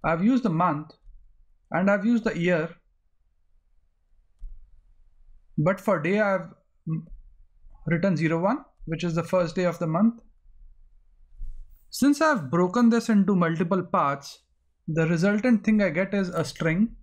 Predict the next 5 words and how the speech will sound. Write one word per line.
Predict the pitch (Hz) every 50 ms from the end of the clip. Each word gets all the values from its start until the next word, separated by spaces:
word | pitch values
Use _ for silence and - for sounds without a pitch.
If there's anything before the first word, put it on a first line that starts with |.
| - - - _ - - - - - - - _ _ _ _ _ _ - - - - - - -
and | 160 170 180
I | 180
have | 202 208 202 -
converted | 208 185 180 180 190 185 190 233 214 180 170
that | 180 175 190 190 -